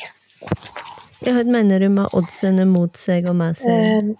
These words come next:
Speaker 2: altså, sant, for sånn som er mange ganger med fuglehunder, så har man jo inntrykk av at de blir så ulure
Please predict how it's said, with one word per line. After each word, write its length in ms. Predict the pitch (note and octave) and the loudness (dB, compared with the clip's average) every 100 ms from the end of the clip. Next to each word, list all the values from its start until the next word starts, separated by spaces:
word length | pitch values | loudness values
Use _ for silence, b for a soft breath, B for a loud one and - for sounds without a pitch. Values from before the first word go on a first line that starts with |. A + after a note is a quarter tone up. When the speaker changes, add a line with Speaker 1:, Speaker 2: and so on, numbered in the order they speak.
| A3 | -6
Speaker 2:
altså, 180 | - | -4
sant, 220 | A3 A3 - | -2 -2 0
for 80 | A3 | 0
sånn 220 | A#3+ A3+ | 0 -2
som 160 | - F#3+ | 0 0
er 140 | F#3+ | 2
mange 300 | F#3+ G3+ F#3 | 2 2 0
ganger 380 | E3+ F3 F3 E3+ | 0 -2 0 0
med 160 | F3 D#3+ | 0 0
fuglehunder, 640 | - A3 F3 E3+ F3 E3 | 0 0 2 0 0 -2
så 140 | - G3+ | -2 0
har 60 | |
man 160 | G3 F3 | 2 0
jo 80 | F3 | 0
inntrykk 420 | F#3+ F#3 D#3+ - | -2 -4 -8 -4
av 100 | D#3+ D#3 | -4 -4
at 80 | |
de 100 | - E3+ | -4 -2
blir 240 | E3 F3+ | 0 -2
så 240 | E3+ - E3 - b | -2 -2 -2 -2 b
ulure 800 | - B3+ A3+ D#3 D#3 D#3+ D#3 D#3+ | 0 4 4 2 2 2 2 0